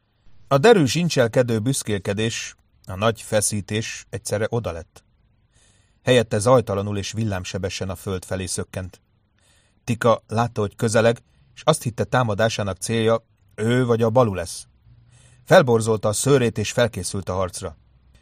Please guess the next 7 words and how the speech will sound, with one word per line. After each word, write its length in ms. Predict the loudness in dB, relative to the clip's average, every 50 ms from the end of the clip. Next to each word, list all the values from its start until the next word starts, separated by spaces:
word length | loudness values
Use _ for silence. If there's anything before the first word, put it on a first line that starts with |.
| _ _ _
De 260 | -2 0 0 0 -2 -4 -12 -20 -18 -2
Tarzan 320 | 2 2 2 4 2 0 0
csak 240 | 0 -2 -4 -4 -4 -2
elhúzott 460 | 0 0 0 0 -2 -4 -4 -4 -2
mellette, 500 | 0 2 2 2 2 0 -2 -4 -6 -6 -8 -16 -20 -20 -20 -20 -20 -20
s 160 | -16 -16 -14 -4
Tika, 440 | -2 -2 -2 2 4 4 4 4 2